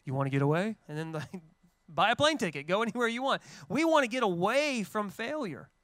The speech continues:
That's just what we do. But what if we asked ourselves that Galatians three four question to every, "Was this really in vain? Was it?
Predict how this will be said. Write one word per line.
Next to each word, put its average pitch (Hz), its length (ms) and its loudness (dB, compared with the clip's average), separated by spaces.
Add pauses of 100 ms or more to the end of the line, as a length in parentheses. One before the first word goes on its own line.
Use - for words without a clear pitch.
(260)
That's 226 260 2
just 269 180 -2
what 247 200 2
we 240 140 -4
do. 240 360 -4 (1200)
But 226 120 6
what 240 200 4
if 311 100 -2
we 262 180 -2
asked 226 280 -2
ourselves 190 440 -2
that 190 140 -6
Galatians 190 480 -4
three 202 180 -8
four 185 220 -4
question 151 520 -8 (680)
to 202 120 0
every, 220 240 -2 (400)
"Was 185 200 0
this 262 160 -2
really 262 240 -2
in 240 120 -4
vain? 233 400 -6 (480)
Was 214 200 -4
it? 277 180 -6